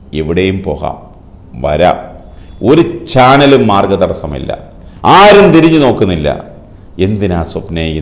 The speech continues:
നാടകമൊക്കെ? ആ മനുഷ്യരെയും കുടുംബത്തെയും പിറകെ നടന്നിങ്ങനെ ഇല്ലാ നുണകൾ പറയാൻ അവർ നിങ്ങളെ എന്ത് ചെയ്തു? ഒരു പബ്ലിസിറ്റിക്ക് വേണ്ടിയാണെങ്കിൽ വേറെ എന്തെല്ലാം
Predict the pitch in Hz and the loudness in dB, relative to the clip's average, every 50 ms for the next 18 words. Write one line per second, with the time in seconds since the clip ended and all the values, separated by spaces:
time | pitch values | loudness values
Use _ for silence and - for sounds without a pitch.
0 | 73 73 71 71 73 73 73 73 71 67 - - 80 73 73 - - - - - | -8 -8 -8 -8 -8 -8 -8 -8 -10 -10 -12 -14 -16 -16 -18 -20 -20 -20 -20 -20
1 | - - - - - - - - - - - - - - - - - - - - | -20 -20 -20 -20 -20 -20 -20 -20 -20 -20 -20 -20 -20 -20 -20 -20 -20 -8 -2 2
2 | 127 147 160 156 147 151 165 151 131 165 165 160 165 165 160 156 135 143 147 147 | 4 4 6 6 4 4 2 2 4 4 4 4 4 2 2 2 2 2 4 4
3 | 147 151 156 156 151 156 151 143 123 139 139 147 147 156 156 151 147 147 143 143 | 2 4 4 4 4 4 4 4 4 4 4 4 4 4 4 4 4 2 2 2
4 | 143 143 143 139 139 139 135 135 139 147 156 160 160 160 160 156 156 151 147 147 | 0 0 0 0 2 2 2 2 2 4 4 6 6 6 4 4 4 4 4 4
5 | 143 135 135 135 147 151 156 151 143 123 110 - - - - - - - - - | 4 4 6 6 6 6 6 6 6 4 2 -2 -6 -10 -14 -16 -18 -20 -20 -6
6 | - - 147 156 185 190 175 170 160 160 160 165 165 165 165 160 156 180 208 208 | 0 2 4 6 6 6 6 4 4 4 4 4 6 6 6 6 6 6 6 6
7 | 226 - 202 175 151 131 113 98 82 - - - - - - - - - - - | 4 4 6 4 4 4 4 2 0 -2 -4 -10 -14 -18 -20 -20 -20 -20 -20 -20
8 | - - - - - - - - 92 90 92 - 95 92 90 98 110 110 110 - | -20 -20 -20 -20 -20 -20 -12 -6 -6 -6 -4 -2 0 0 0 0 0 -2 -2 -4
9 | 110 117 117 95 - 107 101 101 101 98 98 95 90 87 90 92 87 87 82 80 | -6 -6 -6 -6 -6 -6 -4 -4 -4 -2 -2 -2 -2 -2 -4 -4 -4 -4 -6 -6
10 | - - - - - 76 80 85 87 85 82 82 82 87 87 87 87 | -8 -12 -16 -10 -8 -6 -4 -4 -4 -6 -6 -6 -6 -6 -4 -4 -4